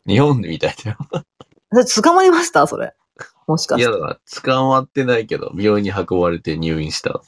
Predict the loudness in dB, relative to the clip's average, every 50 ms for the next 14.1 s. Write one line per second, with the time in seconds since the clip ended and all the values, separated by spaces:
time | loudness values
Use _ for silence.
0 | -20 _ _ -20 -20 _ _ -6 -2 0 0 2 2 2 2 2 2 2 2 0
1 | -2 -2 0 2 4 4 4 6 6 6 4 4 2 0 -4 -2 -2 -2 0 0
2 | 2 4 4 4 2 0 -2 -4 -4 -6 -6 -4 -6 -8 -8 -8 _ _ _ _
3 | _ _ _ _ _ _ _ _ _ _ _ 0 2 4 4 4 4 4 4 4
4 | 4 2 4 4 4 6 6 6 6 6 4 2 4 4 6 8 8 6 6 6
5 | 4 4 2 2 0 -4 -8 -14 -14 -8 -2 0 2 2 2 0 2 4 4 4
6 | 4 4 4 4 4 4 2 0 0 -2 -2 -2 -4 -4 -8 -12 -16 -10 -10 -6
7 | -4 -4 -2 -2 -2 -2 -2 -4 -4 -4 -10 -8 -4 -2 -2 -2 -2 -6 _ -20
8 | -20 _ _ _ _ _ _ _ _ _ _ _ _ _ _ _ _ _ _ -2
9 | 0 0 0 2 0 0 2 2 0 0 _ -16 -20 -20 _ _ _ 0 4 6
10 | 6 8 8 6 6 6 6 4 4 4 4 4 2 2 0 0 0 2 0 0
11 | 0 -4 _ -8 -6 0 2 4 4 4 4 2 2 2 4 2 2 2 0 -2
12 | -2 -4 -6 -10 -10 -4 -2 0 0 0 0 0 2 0 2 2 0 -2 0 0
13 | 0 0 0 0 0 0 0 0 -2 -4 -4 -8 -8 -10 -12 -14 -14 -10 -10 -12
14 | -12